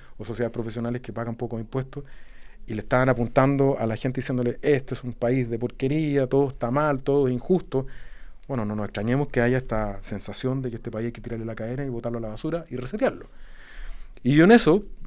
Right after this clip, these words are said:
dentro de lo que yo puedo, eh, yo claramente creo que hay injusticias, claramente hay cu-, correcciones. Yo creo que el clasismo es de las cosas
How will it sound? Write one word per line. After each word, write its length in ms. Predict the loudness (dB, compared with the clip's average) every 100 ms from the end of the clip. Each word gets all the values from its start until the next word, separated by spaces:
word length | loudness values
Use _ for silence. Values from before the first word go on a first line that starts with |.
| -2
dentro 260 | 0 2
de 40 | 2
lo 60 |
que 80 | 4
yo 120 | 2
puedo, 300 | 4 2 2 -4 -6 -6 -10 -12 -12
eh, 360 | -6 -2 -2 -6 -10 -12
yo 200 | 0 0
claramente 460 | 6 6 8 6 4
creo 160 | 2 4
que 80 |
hay 80 | 2
injusticias, 680 | 0 2 2 4 2 -2 -2
claramente 460 | 0 2 2 0
hay 60 | -4
cu-, 100 | -8 -8
correcciones. 600 | -6 -6 -2 0 0 0
Yo 100 | -2
creo 140 | 0
que 40 | -2
el 60 |
clasismo 400 | -2 -6 0 0
es 40 | 0
de 40 | -4
las 60 |
cosas 220 | -6 -8